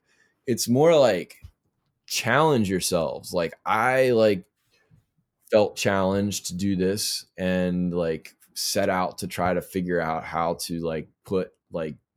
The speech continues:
N F T art on chain, and I figured out a way to put S V G generative art on chain.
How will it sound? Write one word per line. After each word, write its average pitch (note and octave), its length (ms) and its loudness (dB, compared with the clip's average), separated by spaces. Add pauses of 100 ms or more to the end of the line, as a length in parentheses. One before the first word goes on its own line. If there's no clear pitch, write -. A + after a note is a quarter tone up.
(120)
N F2+ 120 -6
F F2 160 -6
T F#2 300 -8
art G2 300 -2
on F2 180 -6
chain, A2+ 480 -6 (380)
and E2+ 80 -8
I E2 60 -8
figured G2+ 340 0
out F#2+ 160 2
a F#2+ 40 2
way F#2+ 160 2
to F#2+ 80 0
put F#2 140 0
S E2+ 220 -2
V F#2+ 160 -4
G F2 420 -2 (280)
generative F#2+ 460 0
art F2+ 220 2
on F2 160 -6
chain. G#2+ 480 -2